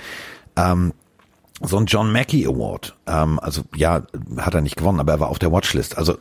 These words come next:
war tatsächlich ein Nominee für den besten Tight End. Das musst du auch erstmal schaffen im College.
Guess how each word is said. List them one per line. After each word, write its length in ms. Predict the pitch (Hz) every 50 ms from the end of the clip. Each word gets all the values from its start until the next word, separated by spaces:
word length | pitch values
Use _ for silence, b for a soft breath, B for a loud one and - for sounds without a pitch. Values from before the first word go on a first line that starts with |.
| - -
war 360 | - 60 71 73 - 65 71
tatsächlich 440 | - - 82 78 80 78 80 78 69
ein 200 | 82 80 71 65 80
Nominee 420 | 82 82 85 82 85 87 101 113
für 140 | - - -
den 140 | 82 85 78
besten 280 | - 82 78 - 90 85
Tight 240 | - 90 87 76
End. 140 | 69 - - B B B B B B B B B B B B B
Das 100 | - - -
musst 220 | - - - -
du 40 | -
auch 140 | - - -
erstmal 200 | - - 101 104
schaffen 300 | - - - - - -
im 80 | -
College. 440 | - - - - - - - - -